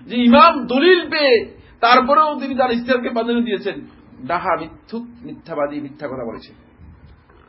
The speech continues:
বুঝতে পেরেছেন? কারণ এর কোনো, কোনো প্রমাণ নেই, কোনো প্রমাণ নেই। বরং ইমাম মালিক রহমতুল্লাহ আলাইহি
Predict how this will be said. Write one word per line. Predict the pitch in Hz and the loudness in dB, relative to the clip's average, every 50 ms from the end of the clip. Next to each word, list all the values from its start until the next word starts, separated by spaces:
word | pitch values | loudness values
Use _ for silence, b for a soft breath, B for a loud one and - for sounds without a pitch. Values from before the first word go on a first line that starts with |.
| _ _ - | _ _ -20
বুঝতে | 143 143 160 | -18 -16 -12
পেরেছেন? | 156 151 131 131 - 131 127 - _ _ _ _ _ _ _ - _ - | -12 -10 -10 -12 -14 -18 -20 -20 _ _ _ _ _ _ _ -20 _ -18
কারণ | 156 160 143 | -14 -12 -12
এর | 139 175 - | -12 -14 -16
কোনো, | - 214 262 302 254 - - - - _ - | -14 -14 -12 -12 -12 -14 -16 -20 -20 _ -14
কোনো | - - - | -12 -12 -12
প্রমাণ | - - 240 240 240 | -10 -12 -10 -10 -10
নেই, | 233 - - - - _ _ - - - _ _ _ _ _ _ _ - | -10 -12 -14 -20 -20 _ _ -20 -20 -20 _ _ _ _ _ _ _ -8
কোনো | 247 320 370 359 | -6 -6 -4 -2
প্রমাণ | - 294 285 285 269 262 240 - | 2 2 2 2 2 0 -2 -2
নেই। | 165 139 120 - _ _ _ _ _ _ _ _ _ _ _ _ _ _ _ _ - - _ _ _ b b b b b b 156 | -4 -6 -12 -14 _ _ _ _ _ _ _ _ _ _ _ _ _ _ _ _ -20 -20 _ _ _ b b b b b b -4
বরং | 185 247 269 262 | -2 -2 -2 0
ইমাম | 254 254 247 | -2 -2 0
মালিক | 240 240 240 - - | 2 2 2 0 0
রহমতুল্লাহ | 277 247 220 233 226 220 233 247 | -2 -4 -4 -4 -4 -4 -2 -2
আলাইহি | 277 294 - | -2 -2 -4